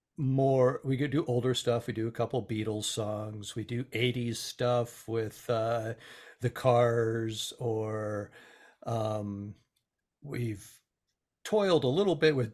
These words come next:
Duran Duran, but, you know, when, whenever you get into synthesizers, we've just got somebody in who can do that. So we're moving in that direction, but we haven't quite started whole, wholesale yet.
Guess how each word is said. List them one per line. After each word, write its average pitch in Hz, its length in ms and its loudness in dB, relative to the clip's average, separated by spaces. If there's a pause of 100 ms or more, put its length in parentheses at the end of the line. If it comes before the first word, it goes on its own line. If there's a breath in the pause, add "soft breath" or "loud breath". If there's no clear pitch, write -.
(140)
Duran 139 320 2
Duran, 131 380 2
but, 127 160 -2
you 131 80 -2
know, 127 100 4
when, 123 200 0 (160)
whenever 175 300 4
you 151 80 2
get 151 180 6
into 127 600 4
synthesizers, 131 1080 2
we've 120 300 -2
just - 340 4
got 135 220 4
somebody 123 520 0
in 120 120 0
who 127 100 0
can 110 200 -4
do 123 240 -2
that. 127 380 4
So 117 240 0
we're 107 200 -2 (100)
moving 151 440 2
in 151 160 -2
that 151 180 0
direction, 147 540 -2
but 123 160 -4
we 110 120 -2
haven't 110 300 0
quite 113 400 -4 (320 loud breath)
started 117 540 2
whole, 117 360 -2 (100)
wholesale 120 560 0
yet. 120 340 0